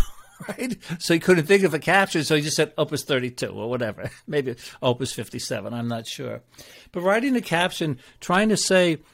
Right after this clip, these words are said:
"Okay, what, what am I trying to say?" And this could help you in the future, too. I talk about something called photo cross training. What you learn in one area, you can apply to another area. Like I'm looking at, for the listeners, I'm looking at Dawn right now, and she's standing out in the frame 'cause the background is darker than her.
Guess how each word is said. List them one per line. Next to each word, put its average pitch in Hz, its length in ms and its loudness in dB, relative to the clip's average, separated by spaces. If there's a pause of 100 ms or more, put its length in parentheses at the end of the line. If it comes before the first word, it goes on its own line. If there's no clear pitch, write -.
(120)
"Okay, 170 120 -2
what, 156 260 2
what 185 160 4
am 269 100 2
I 247 100 4
trying 175 420 2
to 160 100 2
say?" 127 460 2
And 135 160 2
this 208 160 0
could 214 160 4
help 180 200 4
you 160 120 4
in 147 80 6
the 139 80 2
future, 156 480 0
too. - 360 -6 (560)
I 139 100 0
talk 170 260 2
about 160 200 0
something 151 280 -2
called 135 180 0
photo 156 300 2
cross 139 360 0
training. 139 460 0
What 127 160 -2
you 131 100 -2
learn 131 280 0
in 117 140 -2
one 127 160 0
area, 123 320 2
you 120 220 -2
can 117 160 -4
apply 117 400 -2
to 123 200 -4
another 120 340 0
area. 107 320 -8 (500)
Like 135 140 -2
I'm 156 180 4
looking 165 280 2
at, 143 260 -4
for 151 100 0
the 139 120 -2
listeners, 165 360 0
I'm 143 160 2
looking 147 280 -2
at 131 180 -4
Dawn 165 240 0
right 120 160 0
now, 117 240 -2 (560)
and 143 100 -2
she's 156 200 2
standing 165 420 2
out 151 180 4
in 139 60 0
the 139 80 0
frame 175 300 2
'cause 127 180 0
the 131 80 0
background 131 560 2
is 117 140 -2
darker 120 400 0
than 101 160 -6
her. 98 200 -8